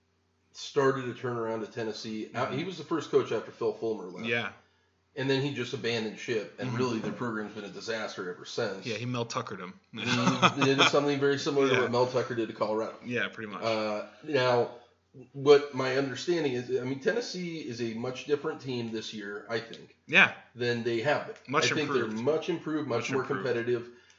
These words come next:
Speaker 1: uh, and I think the fans understand that.
Speaker 2: Mm-hmm.
Speaker 1: And so I think Tennessee kind of embraced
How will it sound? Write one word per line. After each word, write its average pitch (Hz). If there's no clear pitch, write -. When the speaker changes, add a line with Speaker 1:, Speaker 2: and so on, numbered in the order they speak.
Speaker 1:
uh, 117
and 123
I 120
think 131
the 127
fans 170
understand 123
that. -
Speaker 2:
Mm-hmm. 113
Speaker 1:
And 110
so 123
I 117
think 131
Tennessee 143
kind 135
of 107
embraced 123